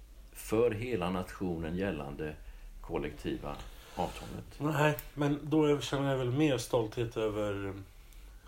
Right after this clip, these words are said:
Speaker 2: Ådalen trettiotvå,
Speaker 1: <laughs>
Speaker 2: där man, eh, instiftar att militärer inte får ingripa i nationella demonstrationer.
Speaker 1: Ja, det kan du gott göra, i all synnerhet som du har bott där.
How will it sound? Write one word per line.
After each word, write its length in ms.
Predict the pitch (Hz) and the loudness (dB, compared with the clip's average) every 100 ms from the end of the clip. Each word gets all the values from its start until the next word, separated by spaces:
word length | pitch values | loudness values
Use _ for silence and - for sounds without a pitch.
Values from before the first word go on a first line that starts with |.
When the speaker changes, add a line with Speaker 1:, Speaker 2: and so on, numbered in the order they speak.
| - - | -12 -2
Speaker 2:
Ådalen 500 | 117 110 107 104 101 | 2 4 4 2 -2
trettiotvå, 640 | 104 107 - 143 98 90 - | -6 -6 -2 -2 0 -4 -8
Speaker 1:
<laughs> 120 | - - - - - | -12 -6 -4 -4 -4
Speaker 2:
där 120 | 107 101 | -2 0
man, 260 | 101 104 104 - - | -2 -4 -8 -6 -4
eh, 160 | 113 | 0
instiftar 500 | 113 - 117 - 113 | 0 0 0 0 0
att 140 | 107 104 | 0 0
militärer 600 | 110 107 120 113 104 101 | -2 -2 0 0 0 -2
inte 240 | 95 92 | -6 -8
får 260 | - 95 101 | -6 -4 -4
ingripa 580 | 101 101 107 113 95 | -4 -4 -4 -4 -4
i 180 | 92 87 - | -2 -4 -6
nationella 540 | 107 107 110 107 107 101 | -10 -8 -6 -2 -2 -2
demonstrationer. 640 | 104 104 107 - 123 120 - 120 - - - 143 - - | -4 -6 -8 -6 -6 -6 -10 -14 -14 -14 -2 -2 -2 -2
Speaker 1:
Ja, 180 | 101 - - - - - - - | -2 -2 -6 -16 -16 -10 -10 -2
det 140 | 107 | 0
kan 360 | 110 - 117 110 | 0 2 4 4
du 100 | 156 | 4
gott 240 | 135 113 | 2 2
göra, 260 | 135 110 101 | 2 2 2
i 40 | |
all 240 | 98 175 151 | 6 8 8
synnerhet 360 | 143 120 95 | 6 2 -2
som 140 | - 101 | -2 0
du 60 | |
har 80 | 104 | 0
bott 400 | 90 135 220 - | 0 0 -2 -2
där. 240 | - - | -2 -2